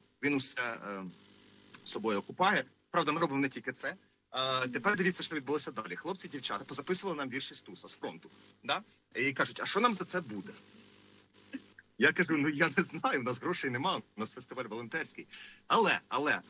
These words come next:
менше з тим, ми зробили нову акцію. Я оце Хмельницькому розкажу, може, ви долучитесь. А, називається вона "Стус солдату".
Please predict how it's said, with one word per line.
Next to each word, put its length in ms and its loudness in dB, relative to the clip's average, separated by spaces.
менше 280 0
з 80 2
тим, 160 -6
ми 100 -2
зробили 300 0
нову 260 0
акцію. 560 -2
Я 140 0
оце 200 2
Хмельницькому 480 -2
розкажу, 320 0
може, 200 -4
ви 100 -6
долучитесь. 600 -4
А, 720 4
називається 480 4
вона 200 -4
"Стус 320 0
солдату". 520 -6